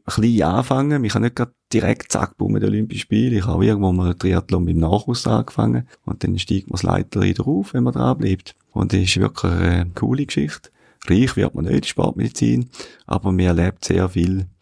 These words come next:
schöne, emotionale Momente, wo man eben nicht kann zahlen kann. Da gibt's keine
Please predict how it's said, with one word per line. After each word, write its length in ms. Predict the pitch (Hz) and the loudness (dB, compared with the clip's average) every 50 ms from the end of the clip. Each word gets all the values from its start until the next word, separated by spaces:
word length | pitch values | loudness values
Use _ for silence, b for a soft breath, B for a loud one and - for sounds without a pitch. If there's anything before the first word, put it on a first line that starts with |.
| B B B B B B B | B B B B B B B
schöne, 540 | - - 87 87 92 98 95 95 - - - | -2 0 2 4 4 4 2 2 0 0 -2
emotionale 680 | 90 82 85 85 - - 76 76 73 85 92 98 95 | -2 -2 -2 -2 -2 0 0 2 2 2 4 4 2
Momente, 640 | 87 82 78 78 - 80 87 92 92 - - - b b b b b b b | 2 2 0 0 0 0 0 -2 -4 -6 -14 -18 b b b b b b b
wo 100 | - - | -2 0
man 160 | 80 82 143 | 2 2 2
eben 160 | - - - | 2 2 0
nicht 140 | - - - | 0 0 -2
kann 200 | - - - - | 0 -2 -2 -2
zahlen 320 | - - - 50 50 50 - | 0 -2 0 0 0 -2 -4
kann. 120 | - 90 - - | -4 -8 -10 -12
Da 80 | - - | -14 -10
gibt's 240 | - - - - | -10 -8 -8 -8
keine 420 | - - - - - - - - | -8 -4 -4 -2 -2 -2 -4 -4